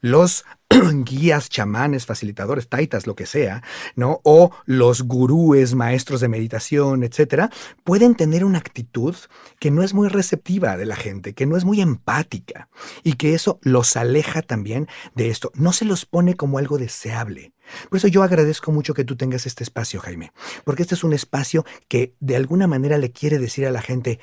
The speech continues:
"Hey, estos caminos son valiosos, son, se los comunicamos porque son antojables, son ricos, valen la pena,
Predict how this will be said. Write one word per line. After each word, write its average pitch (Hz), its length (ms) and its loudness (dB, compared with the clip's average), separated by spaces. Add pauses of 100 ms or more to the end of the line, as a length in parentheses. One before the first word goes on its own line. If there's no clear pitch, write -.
(140)
"Hey, 175 420 2 (360)
estos 226 400 0
caminos 139 580 0 (100)
son 196 280 0
valiosos, 135 840 -2 (180)
son, 185 240 4 (140)
se - 120 2
los 165 160 2
comunicamos 160 640 4
porque 160 260 0
son 180 200 4
antojables, 160 1000 2
son 196 300 2
ricos, 156 560 0
valen 190 320 2
la 131 160 -2
pena, 180 420 2